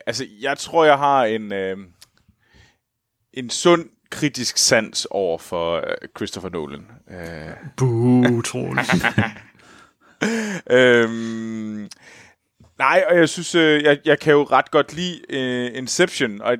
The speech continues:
Speaker 1: det var den fornemmelse, man fik af, at det var, det var mere Inception-style, øh,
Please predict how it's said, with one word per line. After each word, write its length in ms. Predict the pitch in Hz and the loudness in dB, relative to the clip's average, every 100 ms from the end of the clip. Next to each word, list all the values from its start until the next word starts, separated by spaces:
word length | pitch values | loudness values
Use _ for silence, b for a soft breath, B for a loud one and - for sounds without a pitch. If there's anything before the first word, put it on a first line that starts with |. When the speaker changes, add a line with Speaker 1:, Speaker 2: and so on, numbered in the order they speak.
| - | 0
Speaker 1:
det 80 | 135 | 2
var 60 | |
den 180 | 135 151 127 | 4 0 -2
fornemmelse, 600 | - 139 156 180 135 117 | -6 0 2 2 0 -8
man 60 | |
fik 320 | 107 156 170 - | -8 -8 -8 -2
af, 320 | - 135 139 - | 4 6 4 2
at 200 | 101 110 | -2 -2
det 80 | 113 | -2
var, 140 | 104 78 | -4 -6
det 140 | - | -8
var 60 | 104 | -6
mere 320 | 117 135 135 | 0 2 2
Inception-style, 1040 | 110 - - - 113 - 117 104 110 117 - b b b _ 120 | 0 0 0 -4 -8 2 4 4 2 0 -4 b b b _ 2
øh, 540 | 110 104 101 98 98 | 4 4 2 -2 -4